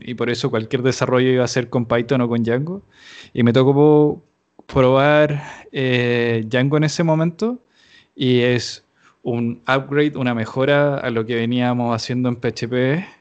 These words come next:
y, y eso fue genial. Pero a la vez me pasaba que en ese momento ya Ruby on Rails traía más cosas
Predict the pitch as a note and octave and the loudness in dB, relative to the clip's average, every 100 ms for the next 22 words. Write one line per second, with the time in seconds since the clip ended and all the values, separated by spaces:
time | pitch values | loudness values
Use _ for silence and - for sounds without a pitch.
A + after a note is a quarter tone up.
0 | - B2 A2+ A2+ B2+ A#2+ B2+ - - A#2 | -10 -4 -4 -2 -2 -2 -2 -4 -4 0
1 | A#2+ D#3+ - - - - _ - A#2+ A#2 | 0 0 -4 -18 -20 -20 _ 0 2 4
2 | B2+ C3+ C#3 B2+ - C3+ C#3+ C3+ C3 B2 | 4 4 2 0 0 -2 0 -2 -4 -4
3 | C3 C3+ D3+ C#3+ C#3+ C#3+ D3+ C#3 C#3 C#3 | -6 -6 -4 -2 -4 -2 -2 0 0 0
4 | C#3 C3 C3 D3 - - _ _ _ - | -2 -2 -2 -4 -8 -18 _ _ _ -6
5 | B2+ B2+ B2+ A#2+ C3 D#3+ C#3+ - E3 D#3 | -2 0 -2 -4 -4 -4 -4 -8 -8 -6
6 | E3+ D3+ - - | -6 -6 -10 -18